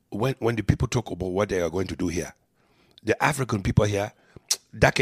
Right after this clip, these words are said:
you can't, you can't, you can't, everybody, they're, they're gonna, they're gonna have their own agenda here. And when you're gonna do what you're going to do, come on, Dake, you're about to do it right. So, you know, that, that, it, where can one go to find a woman suitable enough for a king?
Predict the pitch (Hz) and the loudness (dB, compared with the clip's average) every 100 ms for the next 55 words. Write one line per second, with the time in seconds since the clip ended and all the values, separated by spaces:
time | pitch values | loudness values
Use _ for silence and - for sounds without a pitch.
0 | - 113 180 220 - - - 165 - - | -2 2 2 2 0 0 4 2 2 -2
1 | 135 - 165 147 135 127 123 - - _ | 0 4 6 6 6 6 2 -6 -20 _
2 | - - - 90 95 101 98 101 117 135 | -20 -10 -8 -4 4 4 4 2 4 4
3 | 117 95 98 117 101 95 95 98 104 90 | 4 2 -2 0 -2 -2 -2 0 -2 -2
4 | 92 87 78 82 - _ _ _ _ - | -4 -4 -6 -8 -14 _ _ _ _ -2
5 | 95 156 170 131 127 101 117 101 90 104 | 4 6 8 6 4 6 6 4 2 0
6 | 95 101 120 - _ _ - - _ - | 6 6 6 0 _ _ -8 -8 _ -4
7 | 135 123 107 101 98 123 113 92 85 76 | 0 2 2 2 2 2 0 -2 -2 -4
8 | 73 - _ _ _ _ _ _ _ _ | -8 -12 _ _ _ _ _ _ _ _
9 | _ _ - 101 101 143 135 104 - 113 | _ _ 0 4 4 4 4 2 0 2
10 | 135 117 127 123 - - - _ - _ | 2 4 4 4 -2 -18 -20 _ -20 _
11 | _ - 143 107 104 180 - 117 107 113 | _ 4 6 6 6 6 6 2 0 0
12 | 98 98 95 - - - - 95 120 113 | 4 4 4 -2 -20 -8 -2 2 2 2
13 | 95 107 101 - 139 127 95 85 101 - | 0 2 0 2 2 2 0 -2 -4 -4
14 | 87 78 - 90 | -4 -4 -4 -6